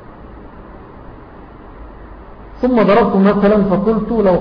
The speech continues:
قال رجل: 'إن الله عز وجل حرم الربا ولكني آكله'، فهذا كافر لا إشكال في كفره". هذه هي العبارة التي قلتها.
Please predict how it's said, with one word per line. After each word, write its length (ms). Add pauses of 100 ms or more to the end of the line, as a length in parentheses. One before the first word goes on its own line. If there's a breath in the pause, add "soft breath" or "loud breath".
قال 280
رجل: 340 (120)
'إن 100
الله 300
عز 200
وجل 320 (440)
حرم 340
الربا 460 (1040)
ولكني 540
آكله'، 560 (1000)
فهذا 340
كافر 460
لا 380
إشكال 440
في 120 (100)
كفره". 240 (2250)
هذه 340
هي 120
العبارة 580
التي 140
قلتها. 480